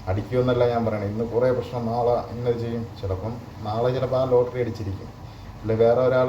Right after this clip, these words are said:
വഴി നിങ്ങൾക്കൊരു ജോലി ശരിയായെന്നിരിക്കും. അപ്പം അതൊക്കെ നമ്മൾ മനസ്സിൽ കാണുക. ഒന്നും നെഗറ്റീവ് എല്ലാം മാറ്റുക, നെഗറ്റീവ് ഒന്നും വേണ്ട. കുട്ടികൾ കാണുന്ന ഈ വീഡിയോ വലിയവരായാലും സഹോദരിമാരായാലും ആരായാലും നെഗറ്റീവ് ഒന്നും കാണണ്ട, എല്ലാം പോസിറ്റീവായിട്ട്. എന്ത്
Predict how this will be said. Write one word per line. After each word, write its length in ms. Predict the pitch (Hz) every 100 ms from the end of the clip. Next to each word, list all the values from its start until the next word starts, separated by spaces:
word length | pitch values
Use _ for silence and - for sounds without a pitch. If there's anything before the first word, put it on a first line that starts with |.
| 123
വഴി 120 | 123 123
നിങ്ങൾക്കൊരു 360 | 123 120 123 113
ജോലി 260 | 113 127 123
ശരിയായെന്നിരിക്കും. 680 | 113 117 113 104 95 85 - -
അപ്പം 180 | - 113
അതൊക്കെ 300 | 104 113 123 139
നമ്മൾ 180 | 139 139 147 - - - - -
മനസ്സിൽ 300 | 110 117 135 123
കാണുക. 260 | 123 120 110 107
ഒന്നും 140 | 117 117
നെഗറ്റീവ് 480 | 113 123 139 139 143
എല്ലാം 200 | 127 131 123
മാറ്റുക, 260 | 107 98 104 107
നെഗറ്റീവ് 360 | 113 127 139 131
ഒന്നും 200 | 123 135 120
വേണ്ട. 180 | 98 92 90 -
കുട്ടികൾ 360 | 101 123 120 123
കാണുന്ന 300 | 120 117 120 120 117
ഈ 20 | 117
വീഡിയോ 280 | 117 120 123 120 - - - - - -
വലിയവരായാലും 680 | 104 113 120 123 117 120 120 135 - - - -
സഹോദരിമാരായാലും 840 | 110 110 113 117 117 120 113 113 113
ആരായാലും 400 | 107 110 98 95 101
നെഗറ്റീവ് 360 | 113 - 127 120
ഒന്നും 160 | 113 110
കാണണ്ട, 240 | 104 98 98 98
എല്ലാം 180 | 110 117
പോസിറ്റീവായിട്ട്. 800 | 107 107 110 110 101 92 87 - - - - - - - - 92
എന്ത് 180 | 101